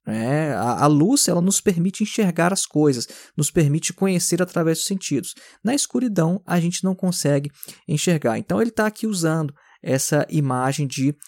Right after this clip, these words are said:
escuridão em que é preciso, então, lanterna, até mesmo de manhã. E mais ao final, ele afirma também que este evento, né, o evento do assassinato de Deus,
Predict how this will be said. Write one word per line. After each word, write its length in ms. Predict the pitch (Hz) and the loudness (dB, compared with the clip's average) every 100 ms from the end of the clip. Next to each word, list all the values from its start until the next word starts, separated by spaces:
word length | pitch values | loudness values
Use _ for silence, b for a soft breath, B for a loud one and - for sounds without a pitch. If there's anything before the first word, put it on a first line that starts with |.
| B | B
escuridão 640 | 160 - - 151 139 131 147 | -2 -2 4 2 4 0 0
em 40 | |
que 120 | - | -2
é 20 | 165 | -4
preciso, 460 | 180 170 - 147 | -2 -2 -4 -6
então, 320 | 143 135 151 b b - | -4 -2 -2 b b 0
lanterna, 600 | 147 143 - 131 147 143 | 2 2 0 2 2 -2
até 200 | - 165 | -2 -2
mesmo 380 | 139 135 147 - | 0 -2 -4 -8
de 180 | 135 | -6
manhã. 400 | 143 147 113 101 - _ _ - | -4 -2 -4 -6 -10 _ _ -6
E 140 | 311 | -4
mais 240 | 320 294 | -2 0
ao 80 | 247 | -2
final, 500 | - 131 123 180 131 - b b b | 0 -2 0 0 -2 -6 b b b
ele 240 | 220 240 - | -2 0 0
afirma 500 | 208 - 190 180 170 | -2 0 2 2 2
também 460 | 135 120 131 170 147 B B B | 0 0 0 0 -4 B B B
que 220 | - 202 - | -2 -2 2
este 440 | 220 285 - - | 2 4 2 2
evento, 720 | 160 127 127 156 190 180 - | 2 2 2 0 2 -2 -4
né, 140 | 110 143 | -4 -2
o 120 | 170 | 0
evento 380 | 139 151 175 160 | -2 -2 -2 0
do 160 | 151 | 0
assassinato 960 | 143 - 151 - 131 117 120 151 160 127 | 0 0 -2 0 -2 -2 0 0 -2 -6
de 120 | 113 | -6
Deus, 480 | 95 135 156 143 | -2 0 0 -4